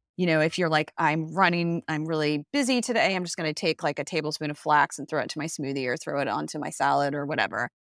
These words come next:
I love flax. I like chia seed, which also has some good benefits for satiety.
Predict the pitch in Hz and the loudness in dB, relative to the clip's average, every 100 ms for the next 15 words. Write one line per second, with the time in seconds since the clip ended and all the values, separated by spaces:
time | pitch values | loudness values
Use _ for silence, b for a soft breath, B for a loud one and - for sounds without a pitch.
0 | _ _ _ - 175 160 170 202 190 185 | _ _ _ -4 2 4 2 6 8 8
1 | - - - - - 170 165 151 - - | 6 -6 -10 -10 0 2 4 2 0 -2
2 | 208 202 - 202 196 196 190 - 156 127 | 0 0 0 -2 0 0 -2 -8 -4 -2
3 | 160 160 156 - 160 151 143 147 - 147 | 0 -2 -4 -4 -4 -2 -2 -2 -4 -6
4 | - - 147 151 151 - 156 151 151 156 | -6 -6 -6 -6 -12 -6 -2 0 0 -2
5 | 151 151 | -4 -6